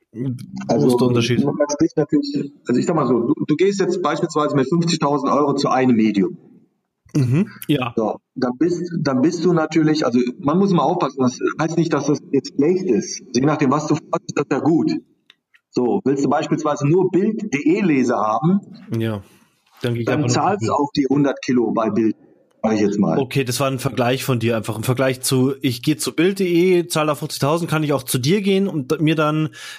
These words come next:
Speaker 1: ähm, fünfundzwanzigtausend Views bei zehn verschiedenen Medien einkaufen.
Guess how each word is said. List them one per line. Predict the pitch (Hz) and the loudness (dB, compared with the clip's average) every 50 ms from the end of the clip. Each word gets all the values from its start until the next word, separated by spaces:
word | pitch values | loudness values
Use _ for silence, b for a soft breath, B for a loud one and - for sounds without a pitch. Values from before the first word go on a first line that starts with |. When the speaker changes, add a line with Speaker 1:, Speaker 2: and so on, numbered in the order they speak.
| B _ _ | B _ _
Speaker 1:
ähm, | - 127 127 127 123 123 123 127 127 127 131 - | 0 2 2 2 2 2 2 2 2 2 0 -2
fünfundzwanzigtausend | 127 - 165 175 170 165 - - 156 147 139 151 147 123 - 143 135 135 131 123 120 | -2 0 0 0 0 0 -2 -2 -2 -2 0 -2 -2 -2 0 -2 0 -2 -2 -6 -2
Views | 135 143 151 160 156 - | 0 2 2 2 0 -2
bei | - - 127 123 123 123 | -2 -2 0 0 0 -2
zehn | 123 123 - 147 147 | -2 -2 -2 -2 0
verschiedenen | - 143 127 - - 127 123 131 - 113 | 0 -2 -2 0 -2 0 0 -2 0 0
Medien | 107 104 98 110 104 101 95 104 _ _ | -2 0 0 0 -2 -2 -6 -10 _ _
einkaufen. | 107 107 98 - 98 92 95 - 98 95 | -4 -4 -2 -2 -4 -4 -4 -4 -10 -12